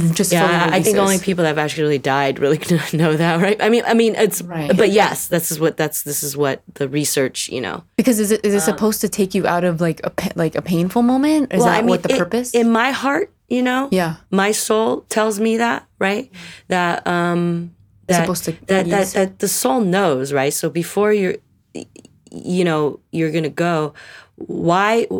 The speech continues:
Speaker 2: I just f-, think, why would my soul want me to, to have a t-, bad experience? I just,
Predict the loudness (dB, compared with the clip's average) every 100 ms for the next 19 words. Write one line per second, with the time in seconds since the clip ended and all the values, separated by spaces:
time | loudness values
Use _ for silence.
0 | -2 -2 0 -4 -6 -10 -12 -6 -2 -2
1 | -4 -2 0 2 2 0 -2 0 0 0
2 | -2 -2 -4 -4 -8 -10 _ -8 -6 -2
3 | -2 -4 -8 _ -20 _ _ _ _ _
4 | _ _ 0 0 -2 0 2 2 2 -2
5 | -8 -12 -12 -4 0 0 -2